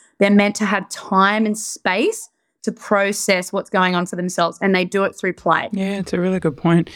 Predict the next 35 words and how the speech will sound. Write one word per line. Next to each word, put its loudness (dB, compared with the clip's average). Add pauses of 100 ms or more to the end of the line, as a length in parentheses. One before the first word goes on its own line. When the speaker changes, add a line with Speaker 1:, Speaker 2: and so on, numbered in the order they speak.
(300)
Speaker 2:
Nerida, 4
how 4
can 4
people 6
work 2
with 2
you? 2
Can 4
people 4
do 2
work 0
with -2
you 2
one-to-one? 2
How 0
does 0
that 0
work? -2 (120)
Speaker 1:
I 2
offer 2 (180)
two 2
things -4
at -6
the -8
moment. 0
I 2
offer 0
an 4
emotional 6
intelligence -2
workshop 0
to 2
corporate 2 (200)
companies 0
with 0